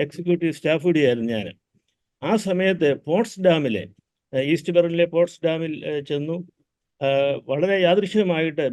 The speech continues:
ബെർലിനിൽ ബോൺഹോഫർ ലൈബ്രറി എന്ന് പറയുന്ന ഒരു ലൈബ്രറി ഉണ്ട്. അപ്പോൾ ഞങ്ങളൊക്കെ ഈ പഠിക്കുന്ന കാലത്ത് ബോൺഹോഫറിനെ വലിയൊരു, ഏഹ്, ഒരു വീരപുരുഷനായിട്ടാണ് കണ്ടിരുന്നത്. കാരണം സുവിശേഷത്തിന് വേണ്ടി, ക്രിസ്തുവിന് വേണ്ടി, ഏഹ്, തത്വങ്ങൾക്ക് വേണ്ടി നിലകൊണ്ടിട്ട്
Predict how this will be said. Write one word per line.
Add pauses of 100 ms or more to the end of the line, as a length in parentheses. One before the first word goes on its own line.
(100)
ബെർലിനിൽ (180)
ബോൺഹോഫർ (120)
ലൈബ്രറി
എന്ന്
പറയുന്ന
ഒരു
ലൈബ്രറി
ഉണ്ട്. (580)
അപ്പോൾ (120)
ഞങ്ങളൊക്കെ
ഈ
പഠിക്കുന്ന
കാലത്ത് (480)
ബോൺഹോഫറിനെ
വലിയൊരു, (440)
ഏഹ്, (100)
ഒരു (300)
വീരപുരുഷനായിട്ടാണ് (220)
കണ്ടിരുന്നത്. (400)
കാരണം (320)
സുവിശേഷത്തിന്
വേണ്ടി,
ക്രിസ്തുവിന് (100)
വേണ്ടി, (560)
ഏഹ്, (100)
തത്വങ്ങൾക്ക്
വേണ്ടി
നിലകൊണ്ടിട്ട്